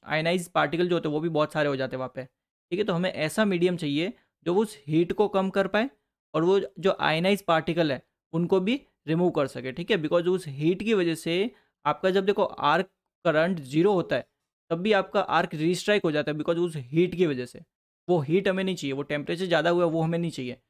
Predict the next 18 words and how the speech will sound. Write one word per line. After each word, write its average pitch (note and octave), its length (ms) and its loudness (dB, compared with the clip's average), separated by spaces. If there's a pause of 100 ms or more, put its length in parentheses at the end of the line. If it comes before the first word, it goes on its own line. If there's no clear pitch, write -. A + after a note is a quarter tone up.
(240)
इसलिए F#3 220 2
हम F#3+ 80 2
कॉन्टैक्ट E3+ 340 0
रेजिस्टेंस F3+ 360 0
को G3+ 140 0
भी G#3 100 0
कम G3 200 2
रखते F#3+ 240 -4
हैं C#4 80 -4 (280)
जिससे D3+ 220 -2
आपकी F3 220 0
हीट F3 240 0
क्या G3+ 120 2
हो, A3 120 2
कम F3 220 -2
से E3+ 120 -6
कम D3+ 180 -2
हो, B2+ 160 -8